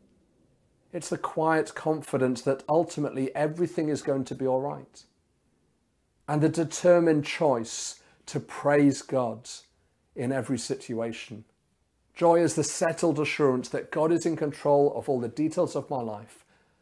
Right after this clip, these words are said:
the quiet confidence that ultimately everything is going to be all right,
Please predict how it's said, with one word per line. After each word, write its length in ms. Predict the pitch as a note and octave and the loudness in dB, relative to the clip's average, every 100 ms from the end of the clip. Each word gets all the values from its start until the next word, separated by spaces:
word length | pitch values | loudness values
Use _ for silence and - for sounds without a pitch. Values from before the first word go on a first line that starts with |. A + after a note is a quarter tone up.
| - | -12
the 100 | C3 | -10
quiet 580 | - - D#3+ D#3 D3 - | -8 -4 0 2 0 -4
confidence 960 | - C3+ C3+ - A#2 G#2 - - - - _ _ _ _ _ _ _ _ | -8 -6 -6 -8 -8 -8 -12 -18 -18 -20 _ _ _ _ _ _ _ _
that 160 | D3 - | -6 2
ultimately 640 | D3+ D3 C#3+ C#3 A#2+ B2+ | 4 4 0 -4 -2 -2
everything 480 | C#3 C3+ C#3+ C#3 B2+ | 0 2 0 0 -2
is 140 | A#2 | -2
going 200 | - A#2+ | -2 -2
to 120 | A#2 B2 | -4 -6
be 120 | A#2 | -4
all 140 | A2 | -4
right, 480 | A2 A2 C3 _ - | -6 -10 -14 _ -20